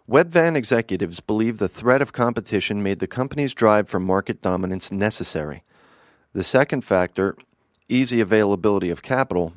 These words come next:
made that drive possible. In nineteen ninety-nine, capital was flowing in tidal waves towards technology and internet companies, especially those backed by leading Silicon Valley venture capitalists such as Benchmark Capital and Sequoia Capital,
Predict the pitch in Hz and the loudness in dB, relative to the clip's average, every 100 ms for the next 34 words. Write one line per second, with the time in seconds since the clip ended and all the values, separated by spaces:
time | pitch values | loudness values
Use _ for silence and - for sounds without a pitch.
0 | - 101 127 117 107 - 92 90 87 - | -4 -2 -2 0 -2 0 0 0 -2 -4
1 | 95 92 82 78 - _ _ _ _ 131 | -2 -2 -6 -8 -10 _ _ _ _ -4
2 | 131 147 185 - 151 135 127 113 107 92 | 0 2 0 -2 0 0 2 2 2 0
3 | 87 - 127 143 147 135 110 - 113 110 | -4 -2 -2 0 -2 -2 -2 -2 0 2
4 | 104 92 85 127 131 101 90 90 - - | 0 -2 -4 0 2 4 2 0 -4 -4
5 | 92 90 87 - 127 120 123 113 110 104 | -2 0 -2 -4 -4 -2 0 0 0 -2
6 | 101 90 104 123 101 87 - 87 82 85 | -4 -2 -4 -4 -4 -4 -4 -6 -6 -8
7 | 87 - _ _ _ - 104 - 165 - | -10 -14 _ _ _ -10 -6 -2 -2 -2
8 | 151 123 117 113 - 101 110 - 95 87 | -2 2 4 2 0 -2 -2 -2 -2 -2
9 | 95 113 131 123 - 113 127 123 104 95 | -2 -4 -4 -4 -2 -2 -2 -2 0 2
10 | 95 92 101 110 120 - 101 - 92 92 | 0 -2 -2 -2 -6 -2 -2 -2 -4 -4
11 | - - 101 - 90 - 107 113 120 117 | -4 -2 -4 -4 -8 -2 -2 0 -2 -4
12 | - 104 95 101 98 - 95 87 101 - | -2 -4 -2 -2 -4 -4 -8 -6 -8 -6
13 | - 139 92 95 - 82 82 | -2 -2 -2 -2 -2 -4 -6